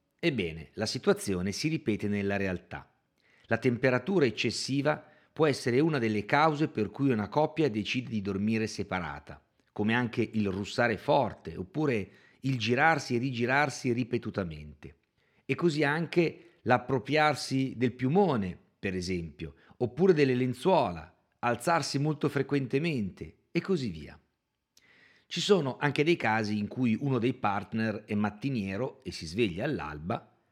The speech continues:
mentre l'altro lavorerebbe al P C solo di notte e soprattutto non dormirebbe mai. Oltre ad essere semplicemente frustranti,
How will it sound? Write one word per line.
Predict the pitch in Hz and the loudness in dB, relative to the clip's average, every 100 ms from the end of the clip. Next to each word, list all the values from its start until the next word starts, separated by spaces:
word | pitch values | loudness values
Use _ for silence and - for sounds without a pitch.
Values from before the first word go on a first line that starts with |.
| _ | _
mentre | - 127 110 180 | -2 0 2 0
l'altro | 117 80 92 - 101 - | 0 -2 -6 -8 -8 -2
lavorerebbe | 110 117 127 131 95 | 2 2 2 0 -2
al | 98 | -6
P | 92 160 | -6 -6
C | - 98 95 - | -4 -4 -4 -8
solo | - 107 | -4 -2
di | 101 95 | -2 -2
notte | 90 85 _ - 87 _ _ | -4 -6 _ -12 -12 _ _
e | 113 | -6
soprattutto | - 120 165 160 - 90 - 104 | -4 -2 -2 -4 -8 -10 -4 0
non | 110 156 | 0 0
dormirebbe | 135 123 117 143 101 85 80 | 0 0 0 -2 -4 -6 -8
mai. | 82 69 65 - _ _ _ _ _ _ _ _ _ | -10 -12 -18 -20 _ _ _ _ _ _ _ _ _
Oltre | 214 233 - 107 - | 2 2 2 0 -2
ad | - 92 | -6 -2
essere | 127 - 110 | -2 0 -2
semplicemente | 98 107 92 101 - 101 139 131 117 95 | -2 -4 -6 -6 -4 -2 -4 -4 -4 -4
frustranti, | - 110 - - 90 76 78 110 113 | -6 -8 -6 -4 -4 -6 -8 -8 -10